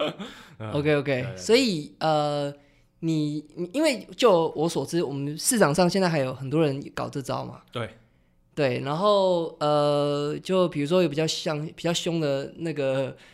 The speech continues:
Speaker 2: 哎，可以讲他名字吗？<laughs> 反正比较凶的就是他可能十亿，然后就只叫，
Speaker 1: 嗯。
Speaker 2: 只，就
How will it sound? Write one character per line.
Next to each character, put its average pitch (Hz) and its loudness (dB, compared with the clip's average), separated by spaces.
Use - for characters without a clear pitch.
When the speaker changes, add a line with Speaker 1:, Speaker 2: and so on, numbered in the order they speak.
Speaker 2:
哎， 151 -2
可 151 -4
以 160 0
讲 165 -6
他 151 -4
名 131 -4
字 123 -8
吗？ 139 -4
<laughs> 226 8
反 220 10
正 269 8
比 254 6
较 240 10
凶 240 8
的 226 10
就 214 10
是 214 12
他 202 8
可 185 6
能 156 4
十 151 4
亿， 147 2
然 143 2
后 170 4
就 180 6
只 143 -6
叫， 160 8
Speaker 1:
嗯。 - -2
Speaker 2:
只， 156 -10
就 196 2